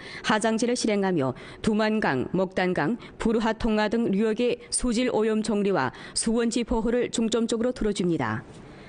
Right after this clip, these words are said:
토양 청정화 행동 계획을 실시해 토양 생태계 기능을 개선합니다. 아울러 환경에 대한 감독 관리와 집법을 강화합니다.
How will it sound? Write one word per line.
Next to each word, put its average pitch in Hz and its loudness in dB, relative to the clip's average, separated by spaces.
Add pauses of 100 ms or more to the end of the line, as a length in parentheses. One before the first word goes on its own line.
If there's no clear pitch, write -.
(540)
토양 269 4
청정화 247 0
행동 226 0
계획을 220 0
실시해 190 0 (180)
토양 226 2
생태계 233 0
기능을 220 0
개선합니다. 165 0 (800)
아울러 220 4
환경에 247 0
대한 254 0
감독 220 0
관리와 226 0
집법을 233 0
강화합니다. 175 0